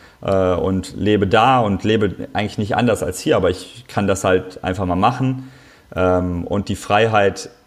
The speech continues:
ja, von Gedanken, dass man halt meditiert zum Beispiel, dass man nicht den ganzen Tag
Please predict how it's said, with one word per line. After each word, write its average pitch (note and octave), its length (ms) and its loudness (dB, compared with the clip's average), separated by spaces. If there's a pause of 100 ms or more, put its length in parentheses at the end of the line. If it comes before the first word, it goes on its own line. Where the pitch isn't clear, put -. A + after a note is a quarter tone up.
(160)
ja, F#2+ 180 2
von G2+ 240 -2
Gedanken, B2 800 0
dass F#2 200 -2
man G2 160 -2
halt G2 300 0 (540)
meditiert A2 560 0
zum A#2+ 160 -2
Beispiel, A2+ 560 0
dass G2 160 -2
man F#2+ 140 0
nicht - 340 -4
den G2 80 -4
ganzen G2 320 -2
Tag G2 460 0